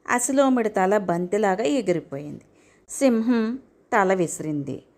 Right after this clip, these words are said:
రాక్షసుడి కళేబరం అల్లంత దూరాన పడిపోయింది. కాసేపటికి దబేలుమన్న శబ్దం వినపడింది. అంతా రెప్పపాటు కాలంలో జరిగిపోయింది.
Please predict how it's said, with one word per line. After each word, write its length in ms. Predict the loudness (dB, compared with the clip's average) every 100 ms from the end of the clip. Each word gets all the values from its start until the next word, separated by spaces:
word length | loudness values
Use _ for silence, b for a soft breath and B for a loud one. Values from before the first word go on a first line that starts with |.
| b b -4
రాక్షసుడి 760 | 2 2 2 -4 0 2 2 0
కళేబరం 760 | 0 0 2 2 2 2 -2 -10 b b b
అల్లంత 380 | 0 2 0 0
దూరాన 540 | 0 0 0 0 -2
పడిపోయింది. 680 | -6 -2 0 0 -4 -8 -10 b b b b 0
కాసేపటికి 1040 | 0 2 2 2 0 -2 -2 -6 -6 -8 0
దబేలుమన్న 880 | 2 2 4 2 2 0 -2 -4 -6
శబ్దం 460 | -6 -6 -6 -6
వినపడింది. 560 | -6 -6 -8 -10 -10 -12 b b b b _
అంతా 520 | 0 2 2 2 2 4
రెప్పపాటు 560 | 2 -2 -2 -4 -4
కాలంలో 680 | -6 -4 -4 -4 -4 -4 -4 -10 b b b b -8
జరిగిపోయింది. 920 | 2 4 4 0 -6 -6 -6 -10 -16